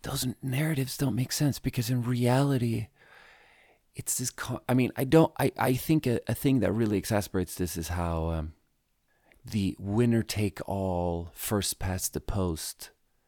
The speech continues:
format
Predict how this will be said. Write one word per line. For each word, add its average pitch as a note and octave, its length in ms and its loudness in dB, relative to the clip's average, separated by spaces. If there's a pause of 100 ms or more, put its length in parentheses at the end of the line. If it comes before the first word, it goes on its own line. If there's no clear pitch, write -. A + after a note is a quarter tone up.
(1800)
format - 800 0